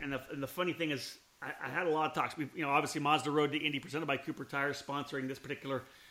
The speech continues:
uh, edition of the debrief. I see a lot of kids that are trying to get into the, into, into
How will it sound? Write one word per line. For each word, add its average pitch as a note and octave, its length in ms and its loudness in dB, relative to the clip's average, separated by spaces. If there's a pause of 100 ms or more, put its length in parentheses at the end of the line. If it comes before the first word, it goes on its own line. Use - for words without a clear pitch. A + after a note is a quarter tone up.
(340)
uh, C3+ 140 -2
edition D#3 360 2
of C3+ 100 0
the B2+ 60 -4
debrief. C#3+ 640 0 (1300)
I F3 60 6
see G#3+ 180 4
a G#3+ 60 8
lot F3 240 6
of G3 80 0
kids E3+ 500 4 (540)
that C#3+ 160 4 (300)
are C#3+ 100 2
trying D3+ 240 2
to D3 60 2
get C#3 160 2
into C#3+ 200 0
the, C#3 240 0
into, C#3 160 2 (100)
into C3 340 2